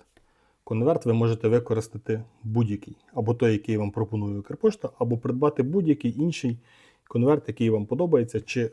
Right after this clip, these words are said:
навіть самий простий білий конверт. Якщо ви хочете скористатися послугами Укрпошти і придбати такі красиві конверти, які зазвичай я показую у своїх відео,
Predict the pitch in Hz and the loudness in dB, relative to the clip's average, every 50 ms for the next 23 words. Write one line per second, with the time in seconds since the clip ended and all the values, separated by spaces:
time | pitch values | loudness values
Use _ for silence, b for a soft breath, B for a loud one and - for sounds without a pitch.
0 | _ - 127 131 131 - 123 - - - - - 123 120 113 107 101 101 - 110 | _ -2 0 2 2 2 0 -4 -6 -6 -2 0 2 2 2 2 0 -2 -4 -6
1 | 104 - - 156 165 175 165 147 113 107 104 117 120 120 113 110 - - 107 104 | -6 -4 0 0 0 0 0 -6 -6 -4 -2 0 0 0 0 -2 -2 -4 -6 -4
2 | 101 92 - _ _ - B B B B B B B B B B B B B - | -6 -8 -12 _ _ -20 B B B B B B B B B B B B B -6
3 | 113 - - 156 143 131 120 - 135 123 - - - 113 - - 127 120 117 120 | -2 4 6 6 8 6 6 4 2 0 -2 -4 -10 -10 -6 -4 -2 -2 -2 0
4 | - 127 120 - - - - 117 - - 120 113 - 120 107 113 113 113 110 110 | 2 2 2 0 -2 -6 -6 -4 0 0 -2 -2 -2 -4 -2 0 0 2 0 0
5 | - - 113 - - 131 117 - - 113 104 - 110 107 107 117 107 - - 104 | 0 -2 -4 0 0 -2 -2 -2 -6 -6 -4 -2 -4 -2 0 -2 -2 -2 -4 -10
6 | - 110 113 107 - 113 113 - 117 107 104 - - 113 113 113 107 110 - 110 | -10 -8 -8 -6 -4 -4 -4 -2 -2 -2 -2 -2 0 2 2 2 2 2 0 -2
7 | 104 104 101 - - 113 104 107 107 107 101 - 117 107 107 110 107 - 104 - | -2 -2 -2 -4 -4 -6 -4 -2 -2 -4 -2 0 0 2 2 2 0 -2 -2 -2
8 | 107 104 107 110 110 110 - 117 117 120 120 - 202 202 185 170 160 147 | -2 0 0 0 -2 -2 -2 -2 -2 -2 -2 0 -2 0 2 4 2 2